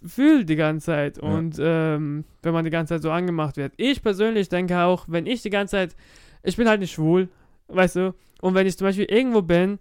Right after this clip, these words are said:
Speaker 1: und die Schwule sozusagen machen mich an, ich würde mich auch die ganze Zeit so ekel-, ekel-, eklig
Speaker 2: <laughs>
Speaker 1: fühlen und denken so,
Speaker 2: Uh.
Speaker 1: ja, ja, ich denk auch so dann,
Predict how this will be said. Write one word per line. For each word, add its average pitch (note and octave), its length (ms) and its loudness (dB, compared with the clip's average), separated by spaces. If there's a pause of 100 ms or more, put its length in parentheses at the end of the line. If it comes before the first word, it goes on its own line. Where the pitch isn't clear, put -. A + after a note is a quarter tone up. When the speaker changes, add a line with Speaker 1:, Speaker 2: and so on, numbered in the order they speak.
(100)
Speaker 1:
und E3+ 300 0
die E3 160 -4
Schwule F#3+ 400 0
sozusagen F3 320 -4
machen E3 240 -4
mich - 160 -6 (100)
an, E3 340 -2 (440)
ich C#3+ 100 0
würde E3+ 160 2
mich - 140 -2
auch B3 100 2
die D4 120 0
ganze E3+ 240 2
Zeit D3+ 60 -6
so E3 160 -2
ekel-, E3+ 400 -4
ekel-, F3+ 420 -2
eklig G3 440 8
Speaker 2:
<laughs> - 160 6
Speaker 1:
fühlen F#3 300 8
und F#3+ 120 0
denken G#3 300 6
so, G3+ 220 8 (400)
Speaker 2:
Uh. A3 40 0
Speaker 1:
ja, B3 140 8
ja, B3+ 220 6
ich F#3 100 -4
denk G#3 180 -2
auch C#4+ 200 2
so C4 160 -2
dann, F3 300 0